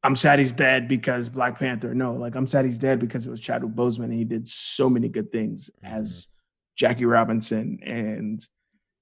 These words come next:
Speaker 1: uh, you know, catching whatever, whatever, what was that movie? Forty-two something he just came out with not too
Speaker 2: Oh,
Speaker 1: long ago. It
Speaker 2: uh,
Speaker 1: was
Speaker 2: The Five Bloods.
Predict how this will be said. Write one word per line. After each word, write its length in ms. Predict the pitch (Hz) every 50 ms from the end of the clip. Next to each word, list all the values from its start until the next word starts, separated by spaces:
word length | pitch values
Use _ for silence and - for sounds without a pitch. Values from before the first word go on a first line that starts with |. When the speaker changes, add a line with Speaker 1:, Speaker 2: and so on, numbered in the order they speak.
| _ -
Speaker 1:
uh, 380 | - 57 67 - - 50 50 - - -
you 200 | - - - 104
know, 280 | 104 - - - - - _ -
catching 480 | - 139 117 - 127 117 117 113 - - _ _ _ _ _ _
whatever, 500 | - 120 127 123 120 120 113 117 113 110
whatever, 280 | 107 123 135 143 143 139
what 140 | 139 143 139
was 100 | 139 131
that 100 | 131 117
movie? 240 | 120 117 113 113 113
Forty-two 640 | - - 131 127 127 120 120 - 135 127 127 123
something 640 | 120 - - 123 120 123 120 113 110 113 113 113 120 -
he 140 | - 123 117
just 220 | 110 120 117 120
came 220 | - - 127 120 113
out 120 | 104 101
with 140 | 117 117 -
not 160 | 107 101 104
too 60 | 104 107
Speaker 2:
Oh, 80 | 123
Speaker 1:
long 120 | 110 113 110
ago. 140 | 113 101 92
It 100 | 92 123
Speaker 2:
uh, 40 | 131
Speaker 1:
was 160 | 139 127 - _ - - _ _ _ _ _ _ _ _ _ _ _ _ _ -
Speaker 2:
The 140 | 101 98 92
Five 360 | - - 110 104 104 104 98
Bloods. 460 | - 98 98 101 107 120 - - -